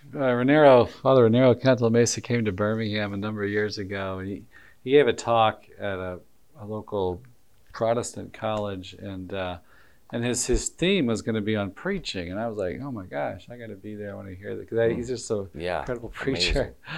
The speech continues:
Speaker 1: And he, he just opens up the talk. He said, "You know, if you wanna be," I forgot how he said, but if you wanna be like a great preacher, he said, "You have to do what the apostles did." And he said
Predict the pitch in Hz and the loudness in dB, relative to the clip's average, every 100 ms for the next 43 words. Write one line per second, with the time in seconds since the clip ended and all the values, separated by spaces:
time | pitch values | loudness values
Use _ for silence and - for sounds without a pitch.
0 | 165 - - - 135 139 151 151 160 165 | -12 -14 -12 0 6 8 6 4 6 6
1 | 160 165 147 139 139 135 - 147 147 120 | 8 6 6 6 4 2 -2 4 4 4
2 | 117 - 131 135 131 127 135 151 170 135 | -4 -6 -4 -2 -2 -2 -4 -4 -6 -4
3 | 139 143 143 143 143 _ - - 139 120 | -4 -4 -6 -10 -14 _ -20 -12 -8 -2
4 | 120 110 104 104 104 - 104 98 120 117 | 2 2 2 0 -2 -2 -2 0 0 0
5 | 139 147 175 147 151 131 117 117 120 110 | 0 4 4 8 10 10 8 6 4 2
6 | - 113 95 - 95 90 87 - _ _ | -2 -2 -2 -4 -4 -4 -8 -20 _ _
7 | - - 110 120 113 120 113 107 113 117 | -16 -10 -4 -2 2 2 2 0 0 2
8 | 110 113 - _ - _ - - _ - | 0 -4 -10 _ -20 _ -20 -20 _ -16
9 | - - 107 - 175 220 - 101 87 - | -8 -2 -2 -2 -2 0 -2 -6 -6 -6
10 | 90 87 90 - - - _ - 117 110 | -6 -6 -8 -16 -20 -20 _ -8 -6 -6
11 | - 120 107 | -2 0 0